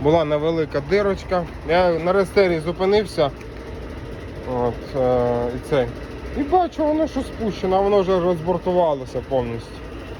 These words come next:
Двадцять майлів проїхав до Шапи, черги не було, але годинку потратив на те, щоб, е, вони мені заклеїли ці колеса. Шістдесят баксів коштує, щоб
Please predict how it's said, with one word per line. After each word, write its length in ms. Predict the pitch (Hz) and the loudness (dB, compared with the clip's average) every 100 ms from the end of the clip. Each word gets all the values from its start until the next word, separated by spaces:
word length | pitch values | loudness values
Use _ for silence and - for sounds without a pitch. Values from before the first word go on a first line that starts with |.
| - - 143 | -12 -8 -2
Двадцять 360 | 143 165 156 160 | 0 0 -2 0
майлів 300 | 160 156 156 | 2 2 -2
проїхав 460 | 160 160 165 147 123 | -2 -2 -2 -4 -4
до 80 | 139 | -4
Шапи, 460 | 151 170 170 156 156 - - - - | 0 0 0 -4 -6 -10 -14 -14 -2
черги 280 | 170 156 151 | 0 2 0
не 140 | 147 | 0
було, 340 | 147 147 175 165 | -2 0 2 2
але 180 | 147 143 | 0 -2
годинку 480 | 147 139 160 - | -2 -2 -4 -4
потратив 540 | 131 147 151 139 113 - - - - - - - | -6 -4 0 0 -2 -8 -6 -2 0 -2 -4 -8
на 60 | |
те, 180 | 131 139 | -2 -2
щоб, 180 | 135 139 - 127 | -2 -6 -4 -2
е, 320 | 123 120 120 127 - - | 0 0 -2 -6 -12 -10
вони 200 | 135 131 | -6 -4
мені 220 | 127 123 120 | -4 -4 -4
заклеїли 560 | 135 135 131 117 113 113 | -6 -2 -2 0 -4 -8
ці 60 | - - | -12 -8
колеса. 320 | 113 110 - - - - - | -8 -8 -10 -16 -14 -14 -8
Шістдесят 380 | - 156 190 156 | -4 -2 0 2
баксів 320 | 139 - 120 123 | 0 -2 -8 -2
коштує, 340 | 170 - 135 | -2 -2 -4
щоб 160 | 139 | -4